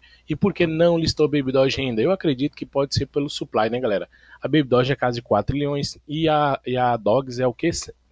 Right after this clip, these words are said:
Trilhões, né? Só trilhões de token. Então é um pouco menos aí, então pode ser que dê muito bom, né? Olha aí, o Dogs, ó, falando aí sobre o, a grande listagem, né? Então vai ter aí, ó,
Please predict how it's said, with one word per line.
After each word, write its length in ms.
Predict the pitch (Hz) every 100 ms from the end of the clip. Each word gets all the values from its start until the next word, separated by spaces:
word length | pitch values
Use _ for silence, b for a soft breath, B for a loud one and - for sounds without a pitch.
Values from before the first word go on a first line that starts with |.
| _ - -
Trilhões, 520 | 165 175 110 135 110
né? 160 | 113 - b b b
Só 300 | - - 127
trilhões 460 | - 127 113 120 131
de 100 | 143
token. 340 | 98 92 -
Então 200 | 123 165
é 20 |
um 40 | 165
pouco 280 | - 165 139
menos 360 | 117 127 120
aí, 260 | 101 104 131
então 240 | 120 120
pode 260 | 120 123 113
ser 160 | - 117
que 420 | 117 110 92 - b b b b _
dê 180 | 113 117
muito 300 | 120 151 104
bom, 240 | 98 135
né? 160 | 120 165 _ -
Olha 140 | 131 120
aí, 60 |
o 80 | 104
Dogs, 380 | 101 131 135 107
ó, 80 | 92 95 -
falando 380 | - 139 113 131
aí 120 | 113
sobre 320 | 123 - 113 117
o, 220 | 107 90 B B B
a 80 | 95
grande 240 | 107 117
listagem, 480 | 113 113 - 104 131
né? 120 | 120
Então 320 | 110 110 107 104
vai 120 | 107
ter 220 | - 107
aí, 160 | 107 147
ó, 180 | 95